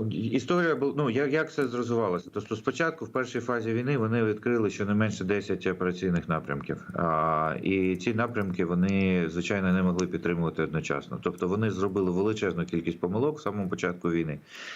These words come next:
які дуже дорого їм коштували. Е, ну, тобто, п-, п-, навіть нема сенсу перераховувати, їх було дуже багато, як вони взагалі планували, планували початок кампанії.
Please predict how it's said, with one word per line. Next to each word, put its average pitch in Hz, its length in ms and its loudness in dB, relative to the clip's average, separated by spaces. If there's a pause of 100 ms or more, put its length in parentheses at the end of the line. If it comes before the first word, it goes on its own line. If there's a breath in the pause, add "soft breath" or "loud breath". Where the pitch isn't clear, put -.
(140 loud breath)
які 92 220 0
дуже 92 280 0
дорого 90 320 0
їм 87 100 -2
коштували. 92 640 0
Е, 76 140 -2 (560)
ну, 87 460 0 (300)
тобто, 92 480 0 (520)
п-, 107 100 0
п-, 90 160 -6
навіть 107 380 0
нема 101 200 0
сенсу 90 280 -2
перераховувати, 92 560 0
їх 82 80 0
було 85 260 0 (520 loud breath)
дуже 92 240 0
багато, 92 360 -2
як 98 180 0
вони 90 140 2
взагалі 90 340 2
планували, 80 840 0
планували 85 540 0
початок 73 440 -4
кампанії. 71 460 -4